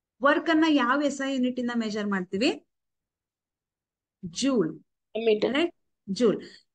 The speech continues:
Speaker 1: ಚಾರ್ಜ್ ಅನ್ನ, ಎಲೆಕ್ಟ್ರಿಕ್ ಚಾರ್ಜ್ ಅನ್ನ? ಕೂಲಂ.
Speaker 2: ಹ್ಮ್.
Speaker 1: ಕೂಲಂ, ರೈಟ್? ವರ್ಕ್ ಅನ್ನ ಜೂಲ್ ಇಂದ ಮೆಜರ್ ಮಾಡ್ತೀರಾ, ಆಮೇಲೆ ಎಲೆಕ್ಟ್ರಿಕ್ ಚಾರ್ಜ್ ಅನ್ನ ಕೂಲಂ ಇಂದ ಮೆಜರ್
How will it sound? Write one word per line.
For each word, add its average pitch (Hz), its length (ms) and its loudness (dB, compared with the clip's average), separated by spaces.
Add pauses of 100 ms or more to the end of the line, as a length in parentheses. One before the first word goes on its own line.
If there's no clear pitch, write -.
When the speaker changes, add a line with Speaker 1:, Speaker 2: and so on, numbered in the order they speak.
(400)
Speaker 1:
ಚಾರ್ಜ್ 294 380 4
ಅನ್ನ, 311 120 4 (800)
ಎಲೆಕ್ಟ್ರಿಕ್ 247 440 -2
ಚಾರ್ಜ್ 269 280 0
ಅನ್ನ? 285 120 4 (2000)
ಕೂಲಂ. 269 440 2
Speaker 2:
ಹ್ಮ್. 202 120 2 (960)
Speaker 1:
ಕೂಲಂ, 240 380 -2 (160)
ರೈಟ್? 311 180 -6 (680)
ವರ್ಕ್ 240 320 0
ಅನ್ನ 269 140 0 (260)
ಜೂಲ್ 220 320 -4
ಇಂದ 277 120 0 (120)
ಮೆಜರ್ 214 300 -2
ಮಾಡ್ತೀರಾ, 165 380 -6 (640)
ಆಮೇಲೆ 240 300 4 (160)
ಎಲೆಕ್ಟ್ರಿಕ್ 240 500 -2
ಚಾರ್ಜ್ 233 380 2
ಅನ್ನ 262 120 0 (520)
ಕೂಲಂ 277 460 2
ಇಂದ 277 140 2 (120)
ಮೆಜರ್ 202 260 -2